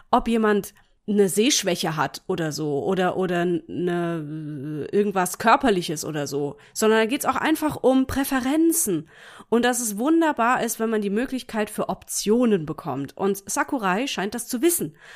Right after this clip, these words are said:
Da er eben alle Menschen willkommen heißen will, bietet er auch einen Arsch voll Einstellungen an, wie man das Spiel spielen kann. Großartig, danke. Bitte mehr davon.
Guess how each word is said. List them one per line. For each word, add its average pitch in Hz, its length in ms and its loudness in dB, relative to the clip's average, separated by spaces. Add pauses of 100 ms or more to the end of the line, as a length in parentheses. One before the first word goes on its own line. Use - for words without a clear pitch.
(320)
Da 226 240 2
er 196 140 2
eben 226 240 0
alle 226 240 2
Menschen 233 360 0
willkommen 285 380 0
heißen 202 380 -2
will, 220 240 2 (300)
bietet 294 320 2
er 202 200 4
auch 240 200 2
einen 226 400 0
Arsch 302 400 2
voll 285 420 0
Einstellungen 226 720 2
an, 190 380 -4 (420)
wie 277 220 2
man 294 180 2
das 277 160 -2
Spiel 269 380 -4
spielen 285 420 -4
kann. 143 400 -8 (680)
Großartig, 233 680 0
danke. 240 580 0 (360)
Bitte 294 180 0
mehr 269 240 2
davon. 151 460 -4